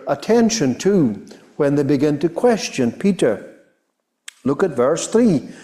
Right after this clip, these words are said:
"Thou wentest in to men uncircumcised and did eat with them." This was the charge.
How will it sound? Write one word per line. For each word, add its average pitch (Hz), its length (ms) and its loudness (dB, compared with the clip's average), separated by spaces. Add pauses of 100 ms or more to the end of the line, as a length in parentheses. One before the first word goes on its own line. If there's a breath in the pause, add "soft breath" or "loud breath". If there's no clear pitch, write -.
(300 loud breath)
"Thou 180 340 0
wentest 185 760 2
in 135 380 2
to 165 140 0
men 123 560 0
uncircumcised 196 1300 2 (460 loud breath)
and 143 260 0
did 143 380 0
eat 156 280 0
with 147 200 -2
them." 107 400 -2 (1700 soft breath)
This 254 200 0
was 220 160 0
the 220 100 2
charge. 185 680 -2